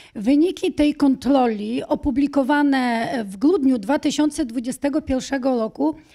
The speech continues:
odbiły się szerokim echem nie tylko w mediach, ale także w środowisku medycznym. Y, dodam, bo może nie wszyscy państwo wiedzą lub pamiętają,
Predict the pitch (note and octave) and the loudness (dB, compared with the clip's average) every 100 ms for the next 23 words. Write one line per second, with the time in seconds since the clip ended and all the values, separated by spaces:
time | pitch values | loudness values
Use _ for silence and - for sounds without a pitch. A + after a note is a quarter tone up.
0 | - _ - A#3 A3 D4+ D#4 D#4 - D4+ | -20 _ -6 -6 2 2 4 0 2 0
1 | C#4 D4 C#4+ D4 D4 - C#4 A3 C4+ C4+ | 0 2 2 2 -2 0 -2 0 0 2
2 | D4 D4 E4+ - C#4+ G#3+ C4+ D4+ G#3 G3+ | 2 2 -2 -2 -4 2 4 4 0 -4
3 | G#3 C4 - - - - B3+ C4 C4+ C4+ | -4 -4 -6 -20 -12 0 0 2 0 0
4 | C4+ - C4+ C#4 C4+ A#3 C4+ - C4 B3+ | -2 -2 0 2 2 -2 -4 2 2 2
5 | G#3+ - - E3+ E3 - _ _ _ B3 | -2 -6 -6 -6 -6 -12 _ _ _ -8
6 | B3 A3+ A#3+ C#4+ D4 C#4 C4+ C4+ B3+ C4+ | -6 -2 0 2 4 4 4 2 2 0
7 | C4+ C4 C#4+ C#4+ C4+ C4+ B3+ B3+ - C4 | 0 -2 -4 -4 -6 -2 -2 -2 -8 -6
8 | B3 - - _ G3+ B3+ F4+ B3+ C#4+ C#4+ | -6 -10 -20 _ -2 2 2 2 4 4
9 | C#4 C#4 C#4 - C4+ C4+ C4+ C4 C4+ B3 | 4 2 0 -2 0 2 0 0 0 0
10 | A#3+ C4 | 0 0